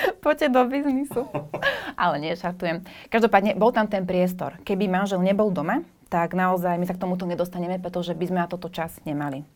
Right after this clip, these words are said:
Takže to bol vlastne jeden taký, taký veľmi výrazný faktor, ktorý toto celé nakopol. A zároveň ten online svet, ten online nákup, ktorý prišiel s príchodom pandémie. Áno, bolo to šťastie, nešťastie v tomto, že naozaj tí ľudia prešli viac na e-shopy,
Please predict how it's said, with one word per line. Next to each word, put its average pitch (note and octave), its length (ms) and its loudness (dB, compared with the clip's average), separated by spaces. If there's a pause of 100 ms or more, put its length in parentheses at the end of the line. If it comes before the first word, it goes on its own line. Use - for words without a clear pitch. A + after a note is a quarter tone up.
(680)
Takže E3 180 -12
to F3 100 -2
bol F3+ 100 2
vlastne F3 260 2
jeden F3+ 180 -2
taký, E3+ 640 -6 (560)
taký E3 400 -6
veľmi G3+ 240 2
výrazný F#3 400 4
faktor, G#3 420 -2
ktorý E3+ 320 -6
toto F3 300 -2
celé F3+ 240 0
nakopol. F#3 500 -2 (320)
A E3 680 0
zároveň F3+ 420 4
ten F3+ 180 0 (120)
online F#3 400 -2
svet, F3+ 340 -4
ten F3 140 -4
online F3+ 460 0
nákup, F#3+ 260 -6
ktorý E3+ 400 -4 (360)
prišiel F3+ 600 2
s G3 60 -14
príchodom F3 540 -4
pandémie. F3+ 680 -2 (220)
Áno, F3 380 0
bolo F#3 240 4
to - 40 -4
šťastie, E3+ 300 -10
nešťastie E3 540 -10
v - 40 -20
tomto, F3 440 -4
že E3+ 160 -8
naozaj E3+ 320 -4
tí F3 80 -8
ľudia E3+ 240 -4
prešli E3+ 400 -4
viac E3 160 0
na F3+ 160 -2
e-shopy, G3+ 400 -6